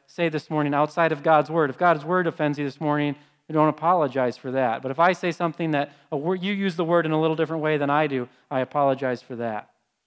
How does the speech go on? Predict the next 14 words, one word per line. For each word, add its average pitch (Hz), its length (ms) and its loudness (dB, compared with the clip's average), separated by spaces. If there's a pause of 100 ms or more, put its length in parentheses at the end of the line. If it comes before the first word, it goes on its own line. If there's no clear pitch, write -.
(380)
But 160 40 0
if 156 80 0
I 190 120 6
just 240 260 -4
take 196 300 -2
the 151 100 -4
statistics - 1120 -10 (580)
of 147 200 0
those 202 400 4
who 190 100 0
are 160 160 6
in 151 140 0
favor 190 500 -2
of 160 160 -4